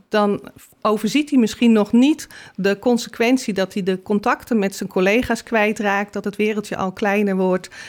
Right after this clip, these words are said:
eh, dat je inkomen, ehm, eh, verlies hebt. Eh, want dat is eigenlijk een punt wat we nog helemaal niet aangeraakt hebben. Maar, eh, P G B is aan de ene kant, ehm, een, een stukje inkomen.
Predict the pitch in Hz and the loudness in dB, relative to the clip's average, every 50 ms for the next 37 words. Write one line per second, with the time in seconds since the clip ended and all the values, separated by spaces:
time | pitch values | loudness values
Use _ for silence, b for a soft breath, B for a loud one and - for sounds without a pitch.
0 | B B - - 190 185 180 180 175 175 180 170 196 202 202 - 214 202 190 - | B B -4 -2 0 2 2 2 0 0 0 0 -2 -2 -2 -2 -2 0 0 0
1 | - - 254 277 262 - 220 214 208 208 208 202 196 196 185 185 185 B B B | 2 2 2 2 2 2 2 2 4 2 2 2 2 0 0 0 -2 B B B
2 | B B B _ - 196 190 185 180 180 180 175 175 170 175 175 - 185 - _ | B B B _ -8 -4 -2 -2 -2 -2 -2 -2 -4 -4 -4 -6 -6 -10 -12 _
3 | - - 196 190 180 175 175 170 170 - - 240 214 220 240 233 - - 196 185 | -16 -12 -10 -10 -10 -10 -10 -10 -10 -4 0 2 2 4 2 2 2 2 2 2
4 | 185 208 208 - - B B B B B B B - 190 196 196 202 202 208 214 | 2 0 -2 -8 -20 B B B B B B B -6 -4 -2 -2 0 0 0 -2
5 | 208 208 _ _ _ - 208 190 233 247 269 240 - - 262 254 - - 254 233 | -2 -4 _ _ _ -6 -4 -2 -2 -2 -2 -4 -4 -4 -6 -4 -2 -2 -2 0
6 | - 262 254 247 233 226 220 - 220 220 - 233 247 254 247 233 220 214 - - | 2 2 2 2 0 0 -2 -2 -2 -2 -2 0 0 2 2 2 2 0 0 -2
7 | 240 262 277 220 214 202 196 175 170 170 - - 180 170 160 170 180 214 247 262 | 0 0 0 -2 -2 -2 -2 -2 -2 -4 -6 -6 -4 -4 -4 -2 -2 -4 -4 -6
8 | B B B B B B _ 214 202 202 202 202 202 - - - 190 185 180 175 | B B B B B B _ -2 0 0 2 0 0 -2 -4 -4 -2 -2 -2 -2
9 | 170 175 _ _ - 220 220 214 - - 185 220 233 254 262 226 202 - - - | -4 -6 _ _ 0 0 0 0 0 -2 0 2 2 2 2 2 0 -2 -4 -4
10 | - 208 202 202 - - - - 190 180 185 185 - 220 247 269 277 254 247 - | -2 -2 -2 -2 -6 -10 -8 -4 -4 -2 -2 -2 0 0 2 2 2 2 0 -2
11 | 190 185 180 175 175 - - - 185 185 180 180 180 170 170 170 165 165 - - | -2 -2 -2 -4 -6 -10 -12 -12 -10 -8 -8 -6 -6 -6 -8 -6 -6 -8 -8 -10
12 | _ - 185 196 185 - - - 214 220 - - 269 - - - - 170 185 226 | _ -8 -6 -6 -6 -6 -6 -6 -6 -4 -4 -4 -6 -6 -4 -4 0 2 2 2
13 | 226 254 247 254 262 262 262 277 294 | 2 4 2 4 4 4 4 2 2